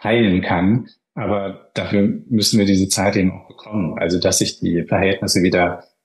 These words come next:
entspannen und normalisieren und Menschen sehen, wie gut wir eigentlich hier in diesem Land und heute leben, ne?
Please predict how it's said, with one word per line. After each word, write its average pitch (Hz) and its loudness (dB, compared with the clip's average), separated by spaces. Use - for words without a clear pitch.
entspannen 101 2
und 101 -2
normalisieren 95 2
und 92 -2
Menschen 92 2
sehen, 98 4
wie 98 0
gut - 0
wir 107 2
eigentlich 113 0
hier 131 2
in 117 0
diesem 123 2
Land 107 0
und 101 -4
heute 117 2
leben, 110 2
ne? 98 0